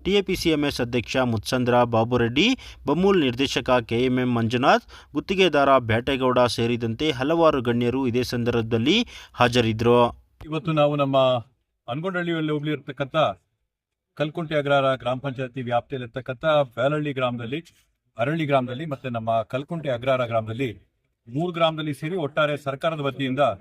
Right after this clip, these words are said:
Speaker 2: ಸುಮಾರು ಒಂದು ನಲವತ್ತು ಲಕ್ಷ ರೂಪಾಯಿಗಳ ಅಭಿವೃದ್ಧಿ ಕಾಮಗಾರಿ, ಸಿ ಸಿ ರಸ್ತೆಗಳ ಚರಂಡಿಗಳ ಅಭಿವೃದ್ಧಿ ಕಾಮಗಾರಿಗಳನ್ನ ಗ್ರಾಮಗಳಲ್ಲಿ ಹಮ್ಮಿಕೊಂಡಿದೀವಿ.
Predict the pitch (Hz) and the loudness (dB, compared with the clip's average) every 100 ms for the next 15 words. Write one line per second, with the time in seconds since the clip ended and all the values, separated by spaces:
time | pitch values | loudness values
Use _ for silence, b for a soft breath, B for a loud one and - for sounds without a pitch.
0 | _ _ _ _ - 147 139 135 131 127 | _ _ _ _ -4 0 0 0 -2 -2
1 | 120 139 170 - 160 151 - 143 135 143 | -2 0 -2 -2 -6 -6 -6 -8 0 2
2 | 135 175 226 - - 131 143 131 131 120 | 2 -4 -6 -8 -8 -4 -4 -4 -4 -4
3 | 117 110 160 - 131 139 120 107 143 127 | -2 -4 -6 -8 -10 -8 -8 -8 -10 -10
4 | 120 123 120 117 113 - _ _ _ 120 | -10 -8 -8 -4 -4 -6 _ _ _ -2
5 | 143 143 139 131 127 123 120 117 104 107 | -2 -2 0 0 0 -2 -4 -4 -2 -2
6 | 120 120 113 113 110 101 110 123 131 107 | -2 -4 -4 -6 -6 -8 -8 -8 -8 -6
7 | 170 | -8